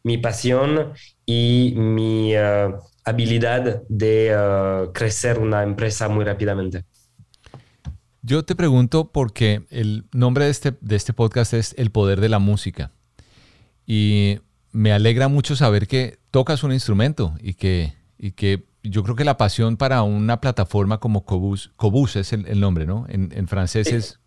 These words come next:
Speaker 2: Cobuzz.
Speaker 1: Sí, pero en Latinoamérica, Cobuzz está
Speaker 2: Cobuzz,
Speaker 1: bien.
Speaker 2: Cobuzz. Pues uno se imagina que para todo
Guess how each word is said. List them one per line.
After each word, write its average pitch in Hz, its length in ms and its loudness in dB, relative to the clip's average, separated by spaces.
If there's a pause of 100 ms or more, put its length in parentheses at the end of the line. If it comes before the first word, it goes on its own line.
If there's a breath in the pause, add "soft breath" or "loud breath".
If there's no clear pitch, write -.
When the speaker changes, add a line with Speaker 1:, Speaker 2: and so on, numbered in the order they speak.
(140)
Speaker 2:
Cobuzz. 98 500 -2 (600 loud breath)
Speaker 1:
Sí, 113 240 0
pero 113 320 2
en 110 140 2
Latinoamérica, 123 920 0 (200)
Cobuzz 123 400 0
está 104 180 2
Speaker 2:
Cobuzz, 95 160 0
Speaker 1:
bien. 90 120 -6 (140)
Speaker 2:
Cobuzz. 92 360 -4 (680 loud breath)
Pues 123 340 -2
uno 135 420 0
se - 160 -4
imagina 110 380 2
que 147 100 -4
para 101 240 0
todo 113 540 2